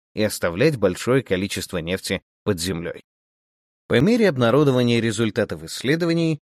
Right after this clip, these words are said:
многие стали склоняться в сторону идей Дуэрти. Уильям Фариш, президент Хэмбл,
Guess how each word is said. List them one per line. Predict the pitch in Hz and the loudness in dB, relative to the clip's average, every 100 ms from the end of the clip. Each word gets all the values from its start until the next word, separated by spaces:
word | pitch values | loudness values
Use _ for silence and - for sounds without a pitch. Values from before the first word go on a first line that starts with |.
| - | -6
многие | 120 214 269 233 | 0 2 2 0
стали | 180 - 180 | -2 0 0
склоняться | 165 - 110 113 160 156 | 0 -2 0 0 -2 -4
в | - | -6
сторону | - 117 120 117 101 | 0 0 2 0 0
идей | 82 95 | -4 -6
Дуэрти. | 87 87 71 - - - - _ _ _ _ _ _ - | -6 -6 -6 -8 -12 -18 -18 _ _ _ _ _ _ -8
Уильям | 101 208 202 160 120 | -2 0 2 2 0
Фариш, | - 202 226 - - | 0 0 0 -4 -8
президент | - 123 113 104 98 87 | -4 -2 0 -2 -4 -4
Хэмбл, | - 101 95 165 185 | -4 -4 0 -2 -2